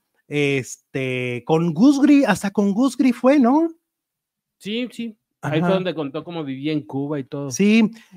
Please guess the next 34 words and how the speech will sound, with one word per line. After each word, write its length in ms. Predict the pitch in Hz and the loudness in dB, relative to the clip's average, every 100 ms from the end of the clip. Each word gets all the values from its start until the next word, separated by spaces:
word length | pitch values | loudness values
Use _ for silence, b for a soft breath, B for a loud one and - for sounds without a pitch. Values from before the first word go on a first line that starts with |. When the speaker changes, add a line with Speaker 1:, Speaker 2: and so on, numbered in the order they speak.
| B | B
Speaker 1:
y 80 | 180 | 2
ahora, 640 | 185 190 190 180 175 190 | 6 6 6 6 4 4
pues, 240 | 190 156 - | 0 -2 -2
fue 300 | 156 151 147 | -2 -2 0
con 180 | 165 | -2
Matilde 500 | 156 123 - 135 131 | -2 -4 -8 -8 -4
Obregón. 580 | 139 135 147 190 220 - _ | -4 -4 0 0 0 -4 _
Con 140 | 160 | 0
Matilde 340 | 190 - 285 339 | 0 2 2 2
es 140 | 320 | 2
muy 200 | 226 220 | 2 4
amiga, 520 | 214 196 214 160 - _ _ _ _ | 2 2 0 -2 -6 _ _ _ _
porque 500 | 175 165 170 175 170 165 | -6 -4 -2 -2 -4 -4
Matilde, 680 | 180 175 190 196 185 220 - | -4 -2 -4 -2 0 0 -2
cuando 240 | 156 143 | -4 -4
estaba 220 | - 165 | -4 -4
en 100 | 185 | -2
T 100 | 190 | -4
V 100 | 185 | -2
Notas, 440 | 185 165 170 160 - | -4 -2 -4 -6 -8
es 220 | 151 135 | -10 -4
la 180 | 165 160 | -4 -4
que 120 | 151 | -4
le 280 | 139 127 120 - | -6 -6 -10 -4
pagó 260 | 139 127 | -4 -2
la 160 | 143 151 | -2 -2
boda 400 | 131 135 143 147 | -4 -6 -4 -4
esa 240 | 135 - | -4 -8
tan 160 | 147 117 | -10 -10
extraña 460 | 110 - 135 131 135 | -12 -14 -10 -10 -10
que 160 | 127 | -10
hizo, 260 | 123 147 156 | -10 -10 -10
¿te 100 | 139 | -10
acuerdas? 560 | - 240 190 127 - | -8 -6 -6 -8 -14